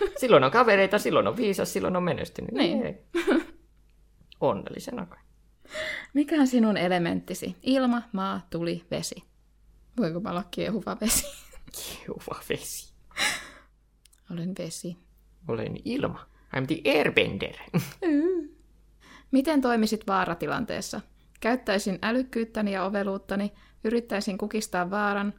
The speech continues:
Speaker 2: auttaisin muita ennen kuin itseäni,
Speaker 1: Pelastaisin
Speaker 2: pelastaisin
Speaker 1: itseni.
Speaker 2: itseni. <laughs>
Speaker 1: Äkkiä pois sieltä.
Speaker 2: En mä tiedä, varmaan pelastaisin itteni, vaikka haluaisi ajatella, että joo,
Speaker 1: Mm.
Speaker 2: auttaisin muita,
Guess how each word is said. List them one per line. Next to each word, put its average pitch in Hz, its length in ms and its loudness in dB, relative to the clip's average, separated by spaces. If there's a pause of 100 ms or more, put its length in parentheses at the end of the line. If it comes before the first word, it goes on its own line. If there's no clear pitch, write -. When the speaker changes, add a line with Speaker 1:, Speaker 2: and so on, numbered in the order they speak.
(320)
Speaker 2:
auttaisin 220 480 -2
muita 214 320 0
ennen 190 240 -2
kuin 180 180 -2
itseäni, 208 500 -4 (220)
Speaker 1:
Pelastaisin 170 580 6 (100)
Speaker 2:
pelastaisin 190 120 2
Speaker 1:
itseni. 170 340 4
Speaker 2:
itseni. 165 680 6 (640)
<laughs> 131 60 -8
Speaker 1:
Äkkiä - 680 -18
pois - 400 -18
sieltä. - 240 -20 (520)
Speaker 2:
En 170 60 -12
mä 196 180 -12
tiedä, 208 160 -12 (120)
varmaan 190 280 -6
pelastaisin 196 500 -6
itteni, 170 320 -8
vaikka 175 200 -4
haluaisi 180 300 -4
ajatella, 202 480 -2
että 240 140 -6
joo, 285 100 -2
Speaker 1:
Mm. 262 80 2
Speaker 2:
auttaisin 262 460 0
muita, 254 380 2